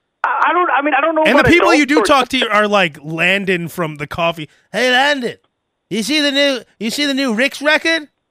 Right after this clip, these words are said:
Speaker 2: That, that was awesome. Awesome, Landon. Let's get a latte and talk over it. Hey, Sam. Cool, man.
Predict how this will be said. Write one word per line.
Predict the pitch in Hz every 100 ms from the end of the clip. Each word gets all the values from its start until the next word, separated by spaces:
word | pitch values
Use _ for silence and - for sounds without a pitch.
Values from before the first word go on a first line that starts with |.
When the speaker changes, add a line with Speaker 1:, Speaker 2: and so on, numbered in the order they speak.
| _ _ _
Speaker 2:
That, | 156 277 220
that | 202 254 302
was | 208
awesome. | 233 320 294 180 113 117 _ _ _ _ -
Awesome, | 311 311 - 233
Landon. | 208 220 240 269 269 _ 285 - _ _ _ 214
Let's | 285 247
get | 330
a | 302
latte | 294 339 277 262
and | 247
talk | 285 294 254
over | 233 165
it. | 123 -
Hey, | 233 277 190
Sam. | 202 233 269 - 311 254 240 _ _
Cool, | 277 330 285
man. | 214 220 285 285 240